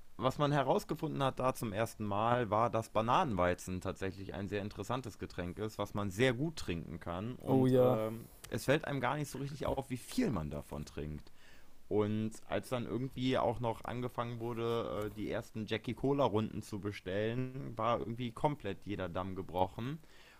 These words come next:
Speaker 1: Und, ähm, man hatte noch nicht mal mehr so richtig das Gefühl, dass, äh, ja, man ja irgendwann auch mal wieder zum Bus zurückgehen musste. Das
Speaker 2: Ja.
Speaker 1: hatten wir so ein bisschen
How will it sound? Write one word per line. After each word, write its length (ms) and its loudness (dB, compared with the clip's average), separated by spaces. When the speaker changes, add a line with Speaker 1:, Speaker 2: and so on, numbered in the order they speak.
Speaker 1:
Und, 560 2
ähm, 580 2
man 200 0
hatte 260 2
noch 180 0
nicht 120 -6
mal 100 2
mehr 200 0
so 100 -6
richtig 240 -4
das 160 -6
Gefühl, 420 -2
dass, 200 4
äh, 340 -2
ja, 200 6
man 260 2
ja 100 6
irgendwann 400 2
auch 100 0
mal 160 0
wieder 180 0
zum 200 -4
Bus 240 0
zurückgehen 480 -2
musste. 320 -6
Das 100 2
Speaker 2:
Ja. 120 8
Speaker 1:
hatten 180 0
wir 80 -4
so 80 -4
ein 100 -4
bisschen 440 -4